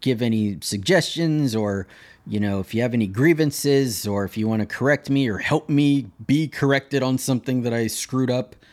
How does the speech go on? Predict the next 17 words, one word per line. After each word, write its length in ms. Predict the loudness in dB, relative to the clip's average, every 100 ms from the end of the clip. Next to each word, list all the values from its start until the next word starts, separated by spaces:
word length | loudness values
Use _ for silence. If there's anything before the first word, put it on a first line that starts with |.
| -20 -20 -20 -20 -4
um, 580 | 0 2 0 -2 -4 -8 -20 _ _ _ _ _ _ _ _ -2
that's 240 | -2 -2
what 80 | -8
it's 140 | -8
for. 300 | -8 -8 -8 _ _ _
So 160 | -6 -6
you 60 |
can 160 | -2 -2
go 160 | 0 0
on 180 | 0
there. 240 | -4 -8 -6
I 40 | 0
don't 200 | 0 0
think 180 | -2 -2
that, 220 | -4 -6
I 80 | -10
get, 380 | -4 -6 -6